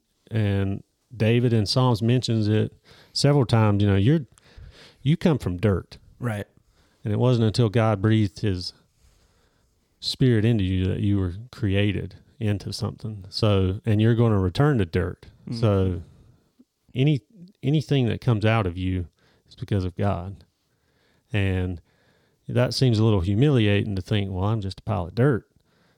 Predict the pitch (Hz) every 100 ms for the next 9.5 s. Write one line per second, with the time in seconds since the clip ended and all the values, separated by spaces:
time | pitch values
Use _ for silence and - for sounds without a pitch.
0 | _ _ - 92 87 131 123 110 98 95
1 | 95 - 95 104 110 123 - 98 95 92
2 | 95 139 131 110 135 127 123 117 107 104
3 | 135 117 120 110 104 123 117 - - -
4 | - 113 101 92 120 113 92 98 98 110
5 | _ - - 127 123 95 107 110 101 113
6 | 107 110 113 - - 98 117 107 - _
7 | _ _ _ _ - 113 104 - _ _
8 | 104 90 104 - 92 117 101 98 107 107
9 | 98 90 104 120